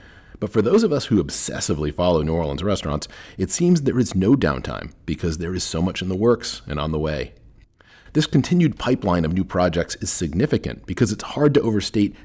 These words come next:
just how tumultuous the span of time we've experienced has been for restaurant people in particular. Shortages and price hikes, the enduring impact of whatever stage of the pandemic this is, and the long shadow of what it took for restaurants to make it through a time of cascading crisis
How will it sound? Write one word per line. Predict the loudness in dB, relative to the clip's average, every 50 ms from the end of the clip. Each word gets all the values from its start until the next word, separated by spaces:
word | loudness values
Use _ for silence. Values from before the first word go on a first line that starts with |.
| -10
just | -6 -6 -4 -4 -4 -4
how | -4 -4
tumultuous | -4 0 0 2 2 2 2 0 0 -2 0 0 0 0 0 -4
the | -4 -6 -6
span | -6 -4 -4 -4 -2 -2 -2
of | -4 -6
time | -6 -6 -4 -2 -2 -2 -4
we've | -4 -6 -8
experienced | -8 -10 -10 -4 0 2 2 2 0 -2 -4 -4 -6
has | -6 -2
been | 0 0 2 2 2 0 -2 -10 -20 -20 -20 -14 -6
for | -4 -4
restaurant | 0 0 -2 -2 -2 -4 -4 -6 -4
people | -6 -10 -6 -6 -6
in | -6 -6
particular. | -8 -4 -4 -4 -2 -2 -4 -4 -4 -6 -8 -12 -20 -20 -20 -20 -20 -20 -20 -12
Shortages | -8 -4 0 2 2 2 2 2 4 2 4 4
and | 2 -2
price | 0 0 0 0 2
hikes, | 0 0 0 0 -2 -6 -10 -8
the | -4 -2 -2
enduring | -2 0 0 0 2 2 2 2
impact | 0 0 -2 -2 -2 -2 -2 -4 -4 -4
of | -4 -4 -2
whatever | -4 -4 -2 -2 -2 -2
stage | -4 -4 -4 -2 -2 0 -2 -2 -4
of | -6 -6
the | -6
pandemic | -6 -4 -4 -4 -2 -2 -2 -4 -4 -4 -6
this | -8 -6 -4 -2
is, | -2 -2 -2 -6 -14 -20 -20 -20 -20 -20 -12 -2
and | 0 2
the | 2 2
long | 0 0 0 0 2 2 2
shadow | 2 2 0 0 0 2 0 0 -2 -2 -6 -10
of | -6 -2 0
what | 0 0
it | -2 -4
took | -2 -2 -2 -2 -2 -10 -18 -6
for | -2 0
restaurants | 0 0 0 -2 -2 -2 -2 -2 -4 -4
to | -2 0
make | 0 0 0
it | -2 -4 -4
through | -6 -4 0 2 2 0
a | 0
time | 0 -2 -2 0 0 -2
of | -2 -4
cascading | -4 -8 -6 -6 -6 -8 -6 -6 -2 0 0 -2
crisis | 0 0 0 0 2 2 2 0 0